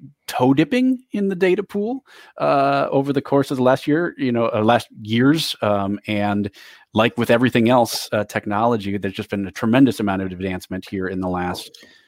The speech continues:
ten months. So planners are starting to see that, you know, the level of data that these online events can generate, um, is, is phenomenal and, and specific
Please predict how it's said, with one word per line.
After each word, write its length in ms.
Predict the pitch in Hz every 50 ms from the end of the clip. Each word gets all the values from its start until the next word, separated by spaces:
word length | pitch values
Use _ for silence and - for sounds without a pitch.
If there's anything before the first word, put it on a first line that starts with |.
| _ _ _
ten 200 | - 98 90 90
months. 420 | 127 165 135 - - - - - - - - - -
So 380 | - - 123 117 117 117 - - _
planners 280 | - 131 139 165 151 143
are 60 | 139
starting 480 | - - - - 120 139 165 170 175 165
to 60 | 147 139
see 540 | - - - 170 156 123 101 95 104 110 - _ _ _ _ _ _ _ _ _ _ _ _ _ _ _ _ -
that, 400 | - 101 113 110 110 107 98 - _ _ _ _ 131 123 110 -
you 160 | - 139 117
know, 180 | 107 107 104 104
the 140 | 101 113 107
level 480 | 107 110 117 131 147 147 151 139 123
of 140 | 113 98 92
data 320 | - 107 113 110 107 104
that 160 | 90 101 98 -
these 180 | 104 101 -
online 380 | 104 101 101 104 101 98 95 98
events 280 | 92 87 95 98 95
can 200 | - - 98 92
generate, 640 | - 95 98 98 101 92 95 - - - - - - _ _ - - _ _ _ -
um, 520 | 101 98 95 92 92 95 95 95 95 98 - - - - _ _ -
is, 500 | 120 113 107 104 104 101 98 101 - - -
is 260 | 113 107 104 101 -
phenomenal 680 | - - 104 101 117 143 143 127 - - 87 - - _ -
and, 400 | 110 101 101 101 101 101 101 - -
and 160 | 104 98 -
specific 720 | - - - 117 - - - 180 180 - - - - -